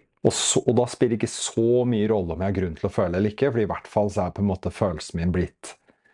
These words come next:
validert, at den er blitt berettiget, den får lov å eksistere fordi den har blitt sett av den andre.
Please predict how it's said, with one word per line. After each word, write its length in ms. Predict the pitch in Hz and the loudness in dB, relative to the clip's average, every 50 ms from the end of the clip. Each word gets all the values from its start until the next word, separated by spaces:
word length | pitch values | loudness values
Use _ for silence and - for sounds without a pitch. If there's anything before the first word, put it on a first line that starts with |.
| _ _ _ _ _ _ _ _ _ _ - 110 | _ _ _ _ _ _ _ _ _ _ 2 4
validert, 640 | 101 107 104 110 120 110 113 120 131 123 - - | 4 4 4 4 4 4 4 2 2 2 0 0
at 80 | 98 85 | 0 2
den 80 | 92 98 | 0 0
er 80 | 98 | 0
blitt 160 | 98 95 90 - | 0 0 0 0
berettiget, 500 | 104 104 101 - - - 98 92 113 - | 0 0 0 -2 -2 -2 0 0 0 0
den 100 | - - | -2 -4
får 160 | - - 110 | -2 -2 0
lov 320 | 98 92 85 80 82 78 - | 0 2 2 2 2 2 0
å 60 | 90 | -2
eksistere 640 | 90 - - 113 101 - - - 82 76 80 104 101 | -2 -4 -4 -4 -4 -2 -2 -2 -2 0 -2 -4 -4
fordi 160 | - - 92 | -2 -2 -2
den 80 | 82 82 78 | -2 0 -2
har 80 | 90 90 | -2 -2
blitt 160 | 95 92 - | -2 -2 -4
sett 320 | - - 107 98 - _ - - | -4 -4 -4 -4 -4 _ -6 -4
av 80 | 92 85 | -2 0
den 140 | 85 98 98 | 2 2 2
andre. 240 | 95 92 95 107 | 2 2 0 0